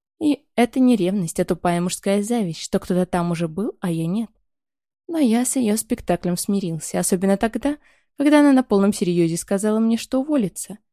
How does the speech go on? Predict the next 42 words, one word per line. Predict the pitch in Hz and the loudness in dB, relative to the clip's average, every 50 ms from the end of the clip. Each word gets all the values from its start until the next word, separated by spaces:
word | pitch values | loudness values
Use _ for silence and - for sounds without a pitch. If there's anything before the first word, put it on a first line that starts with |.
| _ _ _ _ _ | _ _ _ _ _
Я, | - 180 180 180 175 | 0 4 4 4 6
видите | 170 175 175 175 - 175 | 4 2 0 0 0 -2
ли, | 170 165 | -2 0
такой | - 180 - - 175 | -2 -2 0 2 2
же | 165 175 | 2 0
похотливый | - - 196 - 226 220 262 262 254 277 262 | -2 -4 -2 -2 -2 0 0 2 2 2 2
засранец, | 285 285 277 - 277 294 294 277 285 277 - | 2 0 0 0 2 4 6 6 4 2 0
как | - 226 - | -6 0 2
ее | 240 220 214 190 | 2 4 4 2
бывший | 160 160 165 - - 190 | 2 0 -4 -2 -2 -2
работодатель. | 180 175 170 190 - 196 185 165 170 160 160 - - 190 202 _ _ _ _ _ _ _ _ _ _ - | -2 -2 -4 -2 -2 -2 -2 -2 -4 -6 -6 -8 -14 -16 -16 _ _ _ _ _ _ _ _ _ _ -6
Но | 247 | -2
я | 240 233 220 | 0 2 2
вообще-то | 220 220 - - 254 240 - 208 | 2 2 2 0 -2 0 0 -6
так-то | - - 226 226 - - 190 | -2 -2 -4 -4 -2 -8 -8
сравнения | - - 196 196 202 214 208 196 180 175 | -6 -2 -2 0 2 2 2 2 0 0
не | 175 180 185 | 0 -2 -2
люблю, | 190 214 226 240 220 180 165 _ _ _ _ _ _ _ _ | -2 -2 -4 -2 -4 -4 -4 _ _ _ _ _ _ _ _
ибо | 208 165 175 | 2 2 4
моему | 170 180 180 175 175 180 | 4 6 4 4 2 0
сердцу | - - - - - - - 254 | 0 -2 -4 -4 -4 -4 -4 0
как-то | - 254 - - 254 | 0 -2 0 -2 -4
ближе | 220 214 226 226 214 220 233 | -2 0 0 0 2 2 2
восторженные | 226 247 - - - 175 180 160 175 175 175 180 185 | 0 0 0 0 -2 -2 0 0 -2 0 0 0 -2
дифирамбы | 185 - - 233 247 254 240 202 160 170 | -4 -4 -4 -2 0 0 0 0 0 -2
и | 165 | -6
все | - - | -4 -6
такое. | 165 - 180 - - - 226 196 165 180 - _ _ _ _ _ _ _ _ _ | -6 -6 -6 -6 -4 -4 -4 -4 -4 -6 -12 _ _ _ _ _ _ _ _ _
Может, | _ 233 220 208 202 196 202 214 269 285 _ - | _ 0 2 2 4 4 4 4 2 0 _ -4
потому | 320 - 330 311 294 269 | -2 2 6 8 8 8
я | 247 233 247 254 | 8 6 4 4
и | 269 | 4
решил | 285 285 - - - 185 170 | 2 0 -2 -4 -4 -4 -2
выяснить, | 170 175 196 190 - - 202 202 - - - _ | -2 -4 -4 -4 -6 -6 -8 -8 -8 -12 -20 _
что | - - - - 285 | -18 -4 2 2 2
там | - - 190 190 185 | 4 4 2 2 4
Иванчук, | 180 208 214 214 - 220 202 - - | 4 2 2 2 0 -4 -6 -2 2
реально | 220 226 233 240 240 254 262 | 4 6 6 8 8 6 6
отважный | 254 - 269 294 311 - 254 220 | 4 4 2 2 4 4 4 4
или | 202 185 | 4 2
просто | 175 - 190 185 185 - - 175 | 0 0 0 -2 0 -2 -8 -8
сохранился. | - 165 - - 180 180 180 196 233 262 - - - 233 | -8 -8 -4 -2 -2 0 0 0 -2 -4 -6 -10 -12 -12